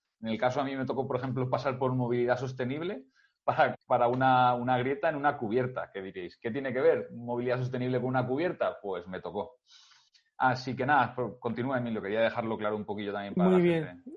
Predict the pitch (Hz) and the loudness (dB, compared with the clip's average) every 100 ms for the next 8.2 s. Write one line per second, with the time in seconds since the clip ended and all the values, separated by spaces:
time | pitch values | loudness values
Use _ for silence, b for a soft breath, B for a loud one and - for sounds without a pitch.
0 | 294 180 165 160 147 160 - 131 _ _ | -4 -2 0 -2 -4 -8 -10 -14 _ _
1 | _ _ - 175 170 175 175 175 170 190 | _ _ -2 0 4 6 4 2 0 4
2 | 202 - 175 160 156 151 147 - _ _ | 4 4 -2 0 -2 -2 -4 -10 _ _
3 | _ _ _ _ _ _ _ _ _ _ | _ _ _ _ _ _ _ _ _ _
4 | _ _ _ _ 320 254 185 180 180 180 | _ _ _ _ -20 -4 -2 2 4 6
5 | 180 196 208 180 165 160 170 160 170 170 | 6 6 2 2 2 0 -2 -2 0 0
6 | 165 202 196 220 220 - - 151 185 175 | 0 -2 0 0 2 0 -4 -2 0 0
7 | 170 165 165 165 180 190 170 160 147 175 | -2 -4 -4 0 0 0 -6 -8 -2 -2
8 | 214 | -2